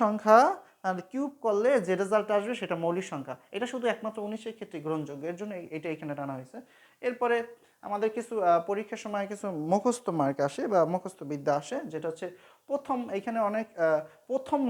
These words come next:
নয়টি, অর্থাৎ, আহ, কয়টি মৌলিক সংখ্যা, প্রথম কয়টি মৌলিক সংখ্যার যোগফল একশো, প্রথম কয়টি মৌলিক সংখ্যার যোগফল একশো, প্রথম নয়টি মৌলিক সংখ্যার যোগফল একশো, প্রথম নয়টি মৌলিক সংখ্যার যোগফল একশো। এবার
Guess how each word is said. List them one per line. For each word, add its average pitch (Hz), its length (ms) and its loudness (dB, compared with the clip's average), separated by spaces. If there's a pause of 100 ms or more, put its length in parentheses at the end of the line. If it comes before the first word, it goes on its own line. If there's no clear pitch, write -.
নয়টি, 208 400 4 (320)
অর্থাৎ, 226 320 4 (260)
আহ, 202 220 2
কয়টি 254 280 6
মৌলিক 226 300 2
সংখ্যা, 220 260 -6
প্রথম 226 320 -4
কয়টি 240 280 0
মৌলিক 202 280 -2
সংখ্যার 185 300 -8
যোগফল 175 400 -4
একশো, 151 380 -2 (360)
প্রথম 202 260 -8
কয়টি 220 260 -2
মৌলিক 202 260 -4
সংখ্যার 208 240 -8
যোগফল 214 280 -6
একশো, 262 340 -2 (260)
প্রথম 240 240 -6 (160)
নয়টি 277 480 4
মৌলিক 220 500 0
সংখ্যার 196 400 -2
যোগফল 185 380 -2
একশো, 143 380 -4 (280)
প্রথম 202 240 -8
নয়টি 196 340 -4
মৌলিক 180 280 -2
সংখ্যার 165 320 -12
যোগফল 160 340 -6
একশো। 160 300 -6 (320)
এবার 196 200 4